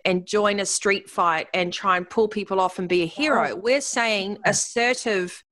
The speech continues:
Speaker 1: action. And I think that's the differentiation. You know, the one thing I dislike is people pulling out their phones and filming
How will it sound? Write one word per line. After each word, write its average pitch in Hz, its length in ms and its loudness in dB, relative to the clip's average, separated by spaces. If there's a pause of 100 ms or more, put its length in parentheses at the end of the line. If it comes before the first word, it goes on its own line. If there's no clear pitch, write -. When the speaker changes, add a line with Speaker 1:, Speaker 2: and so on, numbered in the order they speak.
(200)
Speaker 1:
action. - 560 0 (260)
And 220 180 2
I 226 100 2
think 233 220 -6
that's 254 260 0
the 247 100 -8
differentiation. 208 1000 0 (300)
You 220 120 -4
know, 226 200 2
the 220 120 -4
one 240 240 2
thing 254 220 -2
I 208 140 2
dislike 190 680 0
is 190 140 -4
people 202 340 0
pulling 202 340 0
out 196 140 2
their 175 120 -2
phones 175 540 -2
and 180 220 0
filming 175 720 0